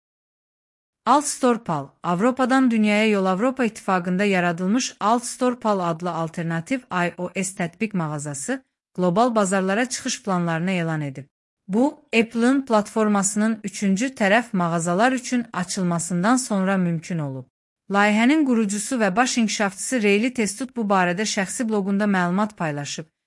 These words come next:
Yeni bazarlara giriş App Store PAL gələn aylarda Yaponiyada, Braziliyada və Avstraliyada işə başlayacağını,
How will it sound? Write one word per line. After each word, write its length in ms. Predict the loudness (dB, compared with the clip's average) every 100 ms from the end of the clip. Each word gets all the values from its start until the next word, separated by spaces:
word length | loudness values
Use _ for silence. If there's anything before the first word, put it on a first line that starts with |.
| _
Yeni 260 | 0 2 4
bazarlara 500 | 2 2 0 2 0
giriş 320 | -2 -4 -2
App 140 | -2 -4
Store 300 | -2 -2 0
PAL 220 | 0 0
gələn 280 | 2 0 0
aylarda 420 | -2 -2 -6 -4
Yaponiyada, 720 | -4 -4 0 2 2 0 -8 _ _ _
Braziliyada 600 | 0 2 2 2 2 2
və 120 | 2 0
Avstraliyada 680 | 0 -6 -2 0 2 0
işə 240 | -2 -2 -2
başlayacağını, 800 | -4 -4 -6 -4 -6 -4 -6